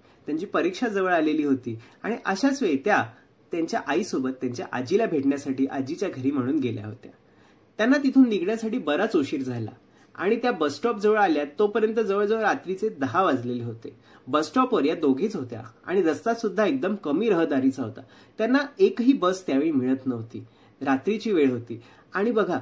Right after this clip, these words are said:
समोर ते सांगतात की एक छोटंसं फक्त पानाचं दुकान होतं आणि तिथे दोन माणसं उभी राहून काही वेळ करत होती, पण त्यांची नजर मात्र या दोघींवर होती. ह्या दोघी फारच घाबरलेल्या होत्या आणि काहीच वेळानंतर बाईकवरून काही माणसं आली.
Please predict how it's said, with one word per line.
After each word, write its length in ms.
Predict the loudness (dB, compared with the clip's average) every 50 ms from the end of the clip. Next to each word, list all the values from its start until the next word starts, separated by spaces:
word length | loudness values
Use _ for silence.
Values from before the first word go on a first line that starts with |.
| -8 -12 -20 _ -20 -18 -6 -4
समोर 260 | -2 2 2 2 2
ते 120 | 2 0
सांगतात 320 | 0 0 0 0 0 -2 -4 -4
की 60 | -6
एक 140 | -8 -10 -4
छोटंसं 380 | -2 0 0 0 -2 -4 -4 -4
फक्त 220 | -4 -4 -4 -6
पानाचं 600 | -8 -2 2 2 4 4 4 4 2 0 0 0
दुकान 300 | 0 0 0 0 0 0
होतं 200 | -2 -2 -2 0
आणि 160 | 0 0 0
तिथे 440 | 0 -2 -4 -4 -2 -2 -4 -6 -12 -12
दोन 280 | -4 0 2 2 4
माणसं 300 | 2 2 0 0 2 2
उभी 180 | 2 4 4 4
राहून 200 | 2 2 0 0
काही 280 | 0 0 0 0 0 0
वेळ 160 | 0 0 0
करत 260 | 0 0 0 2 2 2
होती, 380 | 2 0 0 0 -2 -2 -2 -6 -16 -20 _ -4 _
पण 200 | 4 6 6 6
त्यांची 420 | 4 0 -2 -2 -2 -2 -2 -2 0
नजर 420 | 0 0 0 2 2 2 2 2 0
मात्र 280 | 0 -2 -2 -2 0 -2
या 120 | -2 -2
दोघींवर 460 | 0 0 0 0 0 0 0 0 0 0
होती. 240 | -2 -6 -10 -14 -20 -20 _ _ _ _ _ _
ह्या 80 | -2 2
दोघी 500 | 4 6 6 6 4 2 -2 -4 -4 -8 -16 _
फारच 340 | -6 -2 0 2 2 2 0
घाबरलेल्या 580 | -2 -6 -2 0 0 0 0 0 -4 -4 -6
होत्या 240 | -8 -10 -12 -14 -18 -20 -20 -20 -20 -20 _ _ _ _ _ _
आणि 320 | 0 4 6 6 6 6 4 -2 -8 _ _ _ _ _ _ _ _ _ -6
काहीच 320 | -2 2 2 2 4 4
वेळानंतर 560 | 4 6 6 4 4 4 2 2 2 0 -2 -4 -6
बाईकवरून 640 | -8 -10 -6 -4 0 0 0 2 2 2 2 2 2
काही 240 | -2 -2 -2 -2 -2
माणसं 360 | 0 2 2 2 2 0 -2
आली. 260 | -4 -4 -4 -6 -10